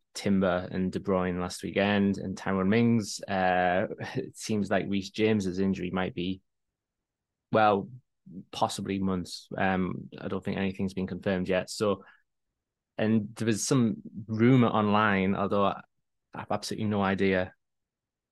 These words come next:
about its credibility or anything, or even where it came from, but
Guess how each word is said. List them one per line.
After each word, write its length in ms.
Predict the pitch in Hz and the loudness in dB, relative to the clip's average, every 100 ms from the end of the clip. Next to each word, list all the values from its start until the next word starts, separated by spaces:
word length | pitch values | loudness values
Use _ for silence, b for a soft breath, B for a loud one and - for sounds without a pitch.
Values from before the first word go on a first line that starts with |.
| _ _ _ _ _ - | _ _ _ _ _ -8
about 360 | 92 98 92 | -2 0 0
its 100 | 95 | -2
credibility 500 | - 104 98 101 - | -4 -2 0 0 2
or 100 | 95 | 2
anything, 420 | 113 147 - 101 | 4 4 2 0
or 120 | 98 107 | 0 0
even 280 | 113 107 | 0 -2
where 160 | 113 104 | 0 -2
it 100 | 85 | -4
came 260 | - 117 117 | 0 0 2
from, 200 | 95 92 | 0 -2
but 160 | - | -4